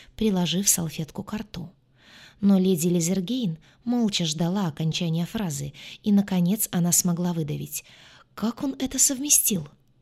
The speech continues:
«А вы как думаете?» На этот раз в тёмных глазах Магини отразилось сомнение в её умственных способностях.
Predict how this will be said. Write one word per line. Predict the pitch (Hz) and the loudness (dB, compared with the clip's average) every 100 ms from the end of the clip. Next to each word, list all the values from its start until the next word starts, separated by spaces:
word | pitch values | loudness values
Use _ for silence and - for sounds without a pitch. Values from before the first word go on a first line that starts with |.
| _ _ _ _ - | _ _ _ _ -6
«А | 247 | -2
вы | 240 | -2
как | 202 151 139 | -2 -4 -4
думаете?» | 151 151 151 147 - 165 _ _ _ _ _ _ _ _ - | -6 -4 -6 -6 -8 -8 _ _ _ _ _ _ _ _ -4
На | 190 180 | 0 2
этот | 175 175 175 | 0 -2 -4
раз | 226 226 | -4 -4
в | - | -4
тёмных | - 202 180 170 160 | 0 2 4 2 2
глазах | 165 160 165 170 | 0 0 -4 -2
Магини | 180 165 202 190 151 - - - | -2 0 0 0 0 -6 -16 -10
отразилось | 208 208 202 185 196 190 - | -4 0 2 2 2 2 2
сомнение | - - 233 226 160 147 147 | 0 0 2 2 2 0 -2
в | |
её | 139 156 151 | -2 -2 -2
умственных | - 151 - 160 156 | -2 -2 -2 -2 -2
способностях. | - 190 - 143 139 151 - 175 - | -2 -2 -4 -4 -4 -4 -6 -10 -20